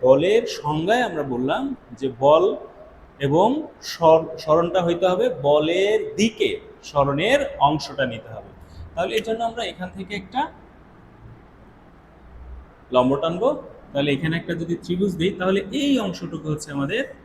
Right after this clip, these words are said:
বলের দিকে সরণ। এই অংশটুকু যদি আমরা এবার এস বলি, তাহলে আমাদের কি পাবো আমরা? এই অংশে যদি আমরা এবার সরণের দিকে উপাংশ, এদিকে আমাদের তাহলে কাজ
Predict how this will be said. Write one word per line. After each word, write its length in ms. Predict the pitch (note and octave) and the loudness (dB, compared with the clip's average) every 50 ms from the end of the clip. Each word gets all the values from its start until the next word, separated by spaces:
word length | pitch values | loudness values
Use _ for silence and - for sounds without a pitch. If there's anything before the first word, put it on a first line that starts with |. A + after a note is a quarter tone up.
| - - - - - - - - - - - | -20 -20 -20 -20 -20 -20 -20 -20 -20 -16 -4
বলের 360 | - C#3+ C#3+ D3 D3+ D3 D3 | 0 2 4 4 4 4 4
দিকে 220 | D3 C3 B2+ C#3+ C3+ | 2 0 0 0 -2
সরণ। 320 | - - B2 A#2+ A#2+ - - | -2 -4 -4 -4 -4 -6 -2
এই 140 | G#3 A3 A3+ | 2 4 4
অংশটুকু 460 | A3 F#3+ - - F3 E3 E3 E3 D#3+ | 4 4 2 -2 -6 -8 -6 -6 -4
যদি 220 | C#3 D3 C#3 C#3 C#3 | -4 -4 -2 0 0
আমরা 180 | C3 C3 C3 | 2 2 2
এবার 180 | B2 A#2+ B2 A#2+ - - | 2 0 -2 -6 -6 -2
এস 240 | C#3+ C#3+ C#3 A#2+ - - A2+ | 0 0 0 0 -4 -8 -12
বলি, 140 | G2+ F#2+ F2+ E2+ - - - - - - - - - - - - - - - - - - - | -12 -12 -12 -12 -18 -20 -20 -20 -20 -20 -20 -20 -20 -20 -20 -20 -20 -20 -20 -20 -20 -16 -2
তাহলে 640 | - C3+ C3+ D3 E3+ F#3+ E3 D3+ G3+ B3 A#3+ - - - - - - - - - - - - - - | 0 0 2 4 4 6 6 6 4 2 -2 -8 -12 -18 -20 -20 -20 -20 -20 -20 -20 -20 -20 -12 -8
আমাদের 600 | C#3+ C#3+ C#3+ C#3+ D3 D3 C#3+ D3 - - - - - - - | -4 -2 0 2 2 2 0 0 -6 -14 -16 -18 -20 -18 -10
কি 80 | G3 G3 | -10 -2
পাবো 240 | F#3+ F#3 F3+ F3+ F#3 | 0 2 4 4 4
আমরা? 380 | F3 F3 F3 F3+ F#3+ F#3+ - - - - - - - - - | 2 2 0 0 -2 -2 -4 -10 -16 -20 -20 -20 -20 -8 -4
এই 140 | D3 D#3+ F3 | 0 2 2
অংশে 280 | F#3 F#3+ F3 - F3 | 2 0 -2 -6 -6
যদি 200 | E3+ E3+ D#3 E3 | -6 -4 -4 0
আমরা 300 | D#3+ D3 C#3+ C#3+ C#3+ C#3+ | 0 0 2 4 4 4
এবার 480 | C#3+ C#3 D3 E3+ G#3+ A#3+ G#3+ - - - - - - - - - - - - - - - - - | 4 4 4 2 2 0 -2 -8 -12 -18 -20 -20 -20 -20 -20 -20 -20 -20 -20 -20 -20 -20 -20 -18
সরণের 640 | - - - D3+ D3+ D3+ D#3+ E3 E3+ F3+ F3+ D#3 C#3 | -14 -12 -4 0 2 2 4 4 2 2 2 2 0
দিকে 220 | D3+ D3 E3 D#3 | 0 -2 0 0
উপাংশ, 520 | C#3 C3+ C3+ - D#3 D#3 D#3 D3+ - - A#2+ F#2+ - - - | 0 0 0 0 0 0 0 -2 -4 -8 -12 -12 -12 -14 -6
এদিকে 400 | C3+ C3+ C#3+ D#3+ F3 G#3+ - - - - - - - - - - - - - - - - - - - - - - - - - - - | -4 -4 -2 -2 -2 -4 -6 -6 -10 -16 -20 -20 -20 -20 -20 -20 -20 -20 -20 -20 -20 -20 -20 -20 -20 -20 -20 -20 -20 -20 -20 -14 -4
আমাদের 640 | B2+ C#3 C#3+ C#3 D3+ F#3 A3+ B3 - - - - - - - - - - - | -2 0 0 2 4 2 2 2 0 -6 -10 -14 -18 -20 -20 -20 -20 -12 -6
তাহলে 240 | B2+ C3 C3+ C3+ C#3 | -2 0 0 0 0
কাজ 340 | C#3 - C#3+ C#3 D3+ E3 | -2 0 2 2 2 2